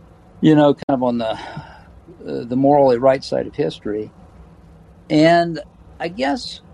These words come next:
I see a lot of, I guess my question for you is: Do you think that center group, that second group, the,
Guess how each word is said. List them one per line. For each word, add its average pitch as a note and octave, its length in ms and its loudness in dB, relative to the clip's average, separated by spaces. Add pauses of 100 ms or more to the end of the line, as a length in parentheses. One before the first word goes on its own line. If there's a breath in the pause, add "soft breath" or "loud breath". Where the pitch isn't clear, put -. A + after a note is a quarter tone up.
(240)
I D#3+ 120 -2
see G#3 240 -6
a G3+ 80 2
lot F#3+ 280 -2
of, D3 300 2
I D3 100 2
guess G3 180 -2
my C#3 120 2
question F#3 360 -2
for C#3 160 -2
you B2+ 180 -4
is: B2 220 -4
Do D3+ 120 -6
you D#3+ 100 4
think G#3 280 -4
that D3 180 2
center G3 400 2
group, A#2+ 220 2
that - 140 0
second E3+ 340 0
group, A#2+ 400 0
the, A2+ 300 2